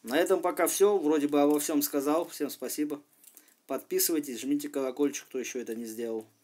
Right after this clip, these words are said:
А то смотрю, просмотров по полторы тысячи, уникальных просмотров там по тысяче, что ли, выходит. То есть люди, которые не подписаны и смотрят.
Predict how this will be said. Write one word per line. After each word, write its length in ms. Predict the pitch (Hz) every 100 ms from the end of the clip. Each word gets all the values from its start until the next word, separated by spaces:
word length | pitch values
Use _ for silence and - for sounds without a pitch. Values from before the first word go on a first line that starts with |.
| _ _
А 120 | 131
то 100 | 147
смотрю, 380 | 156 156 151 190
просмотров 580 | 185 143 147 151 143 123
по 80 | 127
полторы 380 | 139 139 139 139
тысячи, 420 | 156 160 - 120 - _ _ _ _ -
уникальных 600 | 139 147 160 160 156 -
просмотров 540 | 143 143 147 143 127
там 280 | - 127 123 - _ _
по 100 | 135
тысяче, 340 | 131 151 147 -
что 140 | -
ли, 60 | 131
выходит. 320 | 123 120 110
То 100 | 135
есть 160 | 131 -
люди, 220 | 165 147
которые 380 | 143 160 147 127
не 120 | 156
подписаны 600 | 156 139 156 147 143 117
и 40 |
смотрят. 440 | 107 117 110 95